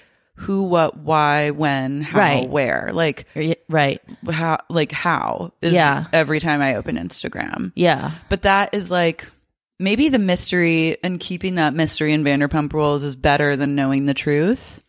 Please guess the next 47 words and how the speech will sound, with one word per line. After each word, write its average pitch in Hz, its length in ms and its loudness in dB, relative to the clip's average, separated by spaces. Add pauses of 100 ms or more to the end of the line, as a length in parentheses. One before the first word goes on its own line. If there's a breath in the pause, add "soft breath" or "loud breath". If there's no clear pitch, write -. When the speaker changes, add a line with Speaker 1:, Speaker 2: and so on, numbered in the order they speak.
(260)
Speaker 2:
Right. 156 320 0 (500)
I 180 100 2
don't 208 160 4
know 208 100 4
if 180 160 0
I 139 80 2
can 143 180 -4
handle 147 440 -2
the 143 100 -8
truth - 400 -8
Speaker 1:
I 170 100 2
don't - 140 2
Speaker 2:
there. 156 120 2
Speaker 1:
know 151 40 2
if 160 140 -6
you 170 80 -8
can. - 420 -10
Speaker 2:
Yeah. 156 240 0
Speaker 1:
I 190 80 4
don't 302 120 2
know 208 100 4
if 170 80 -2
I 170 120 4
can 156 320 0
either, 151 240 -4
'cause - 160 -2
I 190 80 4
Speaker 2:
Yeah. 196 120 -4
Speaker 1:
Googled 214 300 0
their 214 140 4
net 165 280 2
worths, 151 360 0
which 165 320 0
seemed 160 420 -4 (440)
way, 180 540 2
like, 135 420 -4
overblown, 147 1000 0 (440 soft breath)
but 180 160 2
it 160 160 2
was, 160 180 2
like, 156 140 2
Speaker 2:
Right. 147 200 0
Speaker 1:
it 160 80 0
was 151 120 0
shocking 127 680 -2
to - 100 -12
see. - 400 -12